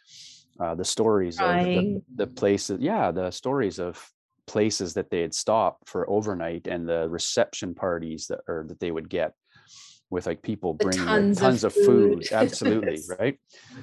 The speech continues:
Speaker 1: Um, and it was like, I, I had, I had to say yes, right? There's no way I was gonna not help these people who
Speaker 2: Protect
Speaker 1: took
Speaker 2: them.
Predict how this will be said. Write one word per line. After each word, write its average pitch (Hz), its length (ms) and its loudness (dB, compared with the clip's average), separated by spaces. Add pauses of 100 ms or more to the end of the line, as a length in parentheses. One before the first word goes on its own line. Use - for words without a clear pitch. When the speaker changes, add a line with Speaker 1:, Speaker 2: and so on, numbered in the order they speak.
(160)
Speaker 1:
Um, 92 380 -4 (640)
and 104 200 0
it 104 120 0
was 101 200 0
like, 87 340 -4 (960)
I, 95 80 -4 (160)
I 98 120 -2
had, 110 520 -2
I 85 80 0
had 120 320 -2
to - 60 -8
say - 180 -8
yes, 90 460 -4
right? 87 180 -6
There's 92 220 -4
no 104 220 4
way 92 200 4
I 87 120 0
was 85 200 -4
gonna 82 520 -2 (1200)
not 87 460 -2
help 85 380 -2
these 85 240 -8
people 80 380 -2
who 185 120 -2
Speaker 2:
Protect 175 220 0
Speaker 1:
took 95 140 0
Speaker 2:
them. 165 320 -14